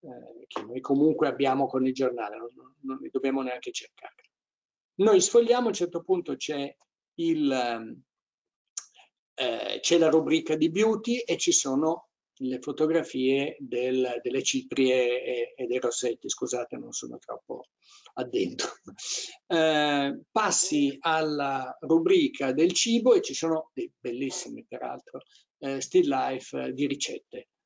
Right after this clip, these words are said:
Ehm, ma non le guardi neanche. In realtà non le guardi neanche.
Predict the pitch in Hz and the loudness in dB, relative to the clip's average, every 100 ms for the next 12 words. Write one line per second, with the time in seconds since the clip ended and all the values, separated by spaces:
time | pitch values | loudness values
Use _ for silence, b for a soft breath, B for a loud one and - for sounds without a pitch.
0 | _ - 151 147 143 139 131 131 123 123 | _ -14 -6 -2 -2 -2 -4 -6 -8 -10
1 | 123 123 _ _ _ _ _ _ _ _ | -14 -18 _ _ _ _ _ _ _ _
2 | _ _ _ _ _ - 202 240 247 233 | _ _ _ _ _ -2 2 4 6 6
3 | 240 233 247 220 151 143 - 131 - _ | 4 2 -2 -2 -2 -4 -6 -12 -14 _
4 | _ _ _ _ _ - 190 214 262 - | _ _ _ _ _ -2 4 4 4 2
5 | 170 233 208 139 131 165 147 - - - | -2 0 0 0 -2 -2 -4 -10 -18 -20